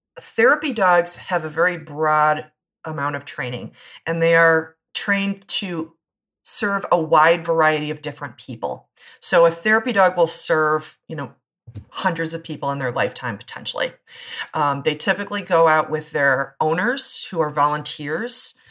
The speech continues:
um, to perform the therapy at places like hospitals, schools, social service institutions. Service animals, by contrast, are specifically trained to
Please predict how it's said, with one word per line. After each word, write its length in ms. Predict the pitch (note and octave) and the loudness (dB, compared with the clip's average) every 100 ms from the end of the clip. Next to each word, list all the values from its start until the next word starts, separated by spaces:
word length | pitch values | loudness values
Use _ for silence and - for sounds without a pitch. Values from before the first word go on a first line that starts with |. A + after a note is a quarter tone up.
| - - - | -20 -20 -4
um, 240 | D3 C#3+ | -2 -2
to 120 | C3+ | -6
perform 480 | E3 E3+ - D3+ D3+ | -4 -6 -4 -4 -2
the 100 | E3 | -2
therapy 420 | E3+ F#3+ G3 A3+ | -2 -6 -4 -2
at 120 | G#3+ - | -4 -2
places 340 | D#3 C#3+ C3+ | -2 -2 -2
like 160 | C#3 - | -4 -2
hospitals, 600 | D3+ D3+ - C#3+ C3+ - | -4 -4 -4 -8 -2 -2
schools, 460 | - C#3+ C3+ C3 | -2 -6 -6 -4
social 360 | - C#3+ B2+ B2+ | -4 -4 -6 -6
service 400 | - B2+ - - | -6 -6 -6 -8
institutions. 800 | B2+ - - - - - - - _ - - - - - _ _ | -8 -12 -12 -8 -10 -8 -12 -12 _ -20 -20 -20 -20 -20 _ _
Service 640 | - - - C#4+ F4 D#4+ | -4 0 2 2 2 -2
animals, 380 | C4 A#3 G#3 G3 | -2 -2 -2 -2
by 160 | F3 E3 | 0 0
contrast, 840 | - D3+ C#3+ - C3+ C3 - - - _ _ _ | 0 -6 -6 -6 -4 -4 -4 -6 -14 _ _ _
are 120 | E3+ | 0
specifically 680 | E3 - F3 - G#3+ - D4 | 0 0 0 0 -2 -6 -8
trained 560 | - A3+ G#3+ G3+ G3+ - | -6 -4 -2 -2 -4 -6
to 460 | - F#3 E3+ E3 | -8 -8 -8 -10